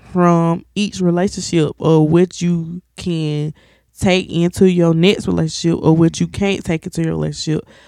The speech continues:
Like, as far as, like, mistreating one another, like, you can be like, "Oh, well, I didn't like how he did this to me, so the next time I talk to somebody, I'ma make sure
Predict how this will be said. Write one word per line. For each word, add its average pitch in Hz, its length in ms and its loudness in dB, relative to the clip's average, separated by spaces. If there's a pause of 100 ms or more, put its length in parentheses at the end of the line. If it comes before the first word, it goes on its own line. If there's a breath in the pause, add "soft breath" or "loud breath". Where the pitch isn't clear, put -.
(140 soft breath)
Like, 165 380 -4 (380)
as - 160 -4
far 175 200 4
as, 170 120 0
like, 165 200 0
mistreating 175 880 0
one 160 180 0
another, 165 340 -2
like, 165 340 -4 (360 soft breath)
you 196 100 -2
can 202 80 -4
be 196 40 2
like, 175 160 2
"Oh, 175 180 4
well, 175 180 0
I 220 220 -2
didn't 185 240 -2
like 170 180 -4
how 170 180 -2
he 180 180 -2
did 160 260 -4
this 185 180 0
to - 120 -6
me, 160 220 -4
so 160 520 -2 (340 soft breath)
the - 120 -8
next 180 260 -4
time 170 280 -4
I 165 120 -2
talk - 260 -2
to 202 80 -4
somebody, 165 720 -4 (480)
I'ma 175 160 2
make 165 260 -4
sure 170 320 0